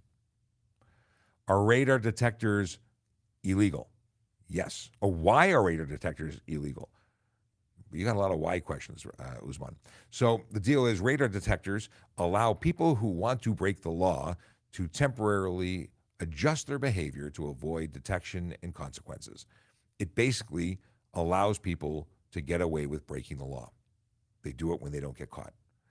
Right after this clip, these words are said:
And when there's a chance of getting caught, they adjust temporarily their behavior. That's not what we want. We want to catch you, and we want to take your license away so you're no longer driving. That's what we want. Because if you're somebody who wants to speed, you're making the roads unsafe for everybody, and you don't deserve to drive.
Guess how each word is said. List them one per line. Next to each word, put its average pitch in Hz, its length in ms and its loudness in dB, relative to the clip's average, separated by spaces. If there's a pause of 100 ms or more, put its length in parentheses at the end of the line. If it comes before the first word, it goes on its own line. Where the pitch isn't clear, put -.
(300)
And 82 100 -4
when 80 120 -2
there's 76 160 -6
a 78 40 -8
chance 110 300 0
of 80 80 -6
getting 76 220 -6
caught, 78 260 -6
they 67 220 -8 (260)
adjust 73 440 -6
temporarily 69 600 -6
their 67 140 -10
behavior. 69 460 -6 (380)
That's - 200 -8
not 76 120 -2
what 64 120 -8
we 65 80 -8
want. 87 260 -4 (400)
We 87 60 -6
want 87 160 -2
to 82 40 -6
catch - 380 0
you, 69 200 -8 (260)
and 85 80 -8
we 87 80 -2
want 87 200 -2
to - 60 -14
take 90 180 -2
your 92 100 -4
license 92 360 -4
away 67 220 -6
so - 160 -12
you're 78 140 -6
no 80 140 -4
longer 71 260 -8
driving. 78 360 -6 (680)
That's - 180 -6
what 90 80 -2
we 85 80 -4
want. 78 220 -6 (500)
Because 76 240 -10
if 78 140 -12
you're 90 160 -2
somebody 80 440 -2
who 73 140 -8
wants 71 260 -10
to 80 60 -10
speed, 80 420 -2 (320)
you're 73 100 -8
making 85 260 -4
the 85 60 -4
roads 80 280 -4
unsafe 73 340 -10
for 69 140 -10
everybody, 67 380 -10
and 71 100 -8
you 82 60 -8
don't 78 140 -6
deserve 73 300 -10
to - 80 -20
drive. - 400 -6